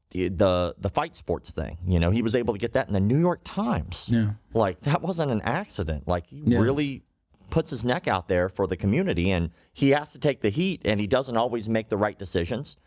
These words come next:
Speaker 1: But at the end of the day, you can see that he tries. And I think most people aren't even willing to try. I think most people are too worried about me, me, me, I, I, I, and what they're getting out of it. Um, and I think that that's where that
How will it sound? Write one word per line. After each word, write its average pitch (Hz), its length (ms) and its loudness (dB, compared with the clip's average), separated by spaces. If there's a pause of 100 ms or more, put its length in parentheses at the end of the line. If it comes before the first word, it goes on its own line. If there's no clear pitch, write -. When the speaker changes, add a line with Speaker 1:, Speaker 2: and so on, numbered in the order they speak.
(220)
Speaker 1:
But 117 120 2
at 107 80 -8
the 127 80 0
end 127 100 0
of 117 60 4
the 101 40 -2
day, 143 120 2
you 113 100 -4
can 104 120 -4
see 127 200 0
that 104 140 4
he 82 60 -6
tries. - 640 -6 (240)
And 90 360 -2
I 101 100 -2
think 98 220 -6
most 107 220 0
people 107 220 -2
aren't 101 160 0
even 90 200 0
willing 90 240 0
to 76 60 -8
try. 104 280 -2
I 80 60 -4
think 90 160 -4
most 107 260 2
people 104 420 0 (240)
are 90 160 0
too 127 240 -2
worried 113 280 2
about 87 400 0 (280)
me, 117 220 4
me, 135 160 2
me, 117 160 2
I, 98 220 0
I, 92 260 -2
I, 80 340 -2
and 90 140 4
what 87 160 2
they're 101 140 2
getting 87 280 2
out 78 180 -2
of 73 100 -8
it. 76 120 -10 (360)
Um, 80 320 -2
and 90 120 0
I 90 100 0
think 107 200 -6
that 92 120 -2
that's 98 220 -2
where 101 120 0
that 87 180 2